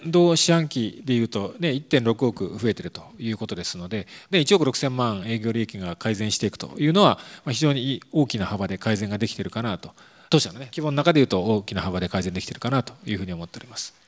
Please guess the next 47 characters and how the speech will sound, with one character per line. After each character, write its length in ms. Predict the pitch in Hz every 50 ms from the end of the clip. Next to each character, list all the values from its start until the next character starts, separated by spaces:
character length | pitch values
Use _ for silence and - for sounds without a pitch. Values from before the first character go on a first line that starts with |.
| _ - - - - - - - - -
そ 60 | 185
し 80 | - -
て 80 | 185
こ 100 | - 185
こ 120 | 185 220 247
が 100 | 285 285
で 80 | 220
す 120 | - - 151
ね、 80 | 165
ち 80 | 151 - 175
ょ 20 |
っ 20 |
と 60 | 143 -
先 120 | 143 131
ほ 60 | 143
ど 60 | 135
申 120 | 139 139 131
し 40 | -
上 80 | 139
げ 80 | 123 123
た 120 | - 104
認 280 | 107 139 165 165 156 -
可 100 | - 120
の 120 | 104 101 95
開 320 | - - 139 160 180 175
設 540 | 165 - - 160 160 - - 151 147 127 - - - - - -
補 140 | - 156
助 200 | 131 143 143 127
金 340 | - - 127 117 110 120 143
の 240 | 185 226 226 160 - -
減 240 | 120 127 127 123 113
少 260 | - - 127 120 120
に 140 | 120 117 113
比 160 | - - 127
例 240 | 123 120 120 113 104
し 120 | - -
て 280 | - - 220 190 - - - - - - -
減 180 | - 127 123 117
益 180 | 110 - -
を 80 | 110 104
し 80 | - -
て 100 | - 104
る 80 | 104
ん 60 | 98
で 80 | 90 -
す 100 | - -
が、 200 | 175 156 113 -